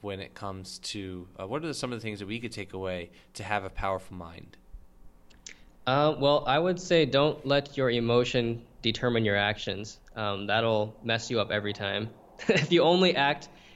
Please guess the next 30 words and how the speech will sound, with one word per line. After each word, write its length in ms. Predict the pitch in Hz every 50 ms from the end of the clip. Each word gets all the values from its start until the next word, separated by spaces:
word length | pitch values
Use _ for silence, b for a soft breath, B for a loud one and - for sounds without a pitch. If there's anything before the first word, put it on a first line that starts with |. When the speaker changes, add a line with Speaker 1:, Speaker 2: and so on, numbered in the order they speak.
| B B
Speaker 2:
if 120 | 123 127 143
you 80 | 170
only 140 | 185 190 180
take 180 | 185 185 170 135
action 380 | 135 139 143 139 - - 151 139
when 120 | 131 127
you're 140 | 123 123 123
inspired, 540 | 117 113 110 - - 120 110 113 117 120 120
like, 140 | 113 110 -
you 60 | 131
only 120 | 131 131
write 180 | 120 120 120 117
your 80 | 117 104
book 200 | 113 117 113 113
when 100 | 117 113
you're 100 | 113 110
inspired 460 | 107 110 110 - - 110 110 113 107
or 80 | 107 107
take 200 | - - 113 113
action 220 | 107 107 - 120 113
in 60 | 104
your 80 | 104
business 300 | 101 104 110 107 110 107 -
when 80 | 110
you 80 | 107 107
feel 180 | 110 - 113 107
inspired, 540 | 107 107 - - 104 104 104 107 110 110
then 200 | 107 107 104 107
you 120 | 110 113 113
will, 480 | 113 113 113 110 110 110 110 - B